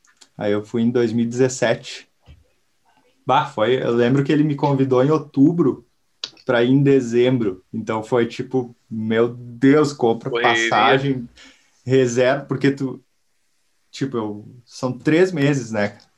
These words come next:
Speaker 1: Na verdade, a temporada é, é quatro meses e meio, cinco meses, mas tu tem que reservar um lugar pra tu morar três meses. E eu tinha de outubro a dezembro pra fazer isso. Daí ele me ajudou, claro, né?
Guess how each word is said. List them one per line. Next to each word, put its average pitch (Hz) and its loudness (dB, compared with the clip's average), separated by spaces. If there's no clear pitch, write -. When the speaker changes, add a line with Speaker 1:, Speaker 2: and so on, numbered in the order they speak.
Speaker 1:
Na 135 0
verdade, 156 2
a 170 -4
temporada 175 2
é, 185 2
é 139 0
quatro 139 0
meses 123 -4
e 120 -4
meio, 117 0
cinco 117 -6
meses, 113 -4
mas 135 -4
tu 143 -12
tem 139 2
que 160 2
reservar 160 4
um 160 2
lugar 151 2
pra 156 -4
tu 151 -6
morar 151 0
três 135 2
meses. 139 0
E 117 0
eu 117 2
tinha 131 -4
de 135 0
outubro 135 0
a - 0
dezembro 131 0
pra - -14
fazer 110 -6
isso. 131 -4
Daí 104 -2
ele 104 -2
me 139 0
ajudou, 139 -2
claro, 110 -2
né? - -8